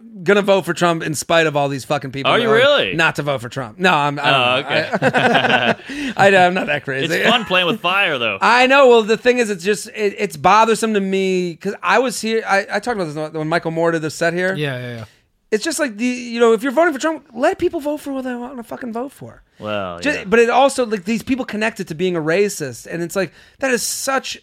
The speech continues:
Speaker 1: a far connection to make.
Speaker 2: Yeah.
Speaker 1: Because of some bad things that, you know, I know you can make the connection, but I'm like, to say that about all, you know, that's what makes them wanna punch back even more.
Speaker 2: Uh,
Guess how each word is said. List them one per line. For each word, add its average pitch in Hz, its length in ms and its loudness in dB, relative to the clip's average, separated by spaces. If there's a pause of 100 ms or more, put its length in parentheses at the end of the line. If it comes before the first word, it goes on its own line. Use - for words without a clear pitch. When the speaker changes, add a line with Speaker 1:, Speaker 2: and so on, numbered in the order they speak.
(120)
Speaker 1:
a 185 60 -2
far 214 480 0
connection 170 480 -6
to 143 80 -8
make. 143 420 -4
Speaker 2:
Yeah. 113 360 -4 (120)
Speaker 1:
Because 170 360 0
of 156 160 -2
some 160 180 -6
bad 160 300 0
things 165 160 -6
that, 160 160 -6
you 202 100 -6
know, 190 180 0
I 226 160 0
know 254 520 6
you 226 160 -2
can 190 160 -4
make 202 240 2
the 208 80 -2
connection, 208 380 -4
but 190 80 0
I'm 185 80 -2
like, 180 180 0 (480)
to 196 100 -4
say 226 300 4
that 214 120 2
about 185 200 4
all, 175 340 6
you 180 160 -4
know, 160 160 2
that's 220 300 2
what 220 80 -4
makes 220 260 2
them 180 380 -2 (520)
wanna 175 280 -2
punch - 340 -6
back 151 260 0
even 123 220 -6
more. 117 340 -12
Speaker 2:
Uh, 107 60 -14